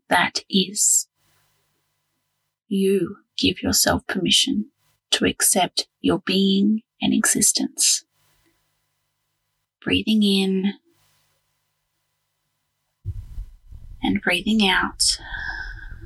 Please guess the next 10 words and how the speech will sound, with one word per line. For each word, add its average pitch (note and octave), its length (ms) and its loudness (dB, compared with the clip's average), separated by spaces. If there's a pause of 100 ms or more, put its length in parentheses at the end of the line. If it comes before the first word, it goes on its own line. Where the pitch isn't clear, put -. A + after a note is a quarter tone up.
(2500)
You G#3+ 400 0 (360)
give G3+ 280 -4
yourself - 640 -2
permission F#3+ 840 0 (420)
to - 160 0
go G#3+ 320 0
deeper A#3 460 0 (120)
into G3+ 380 -2
your F#3+ 120 -4
breath F#3 560 -2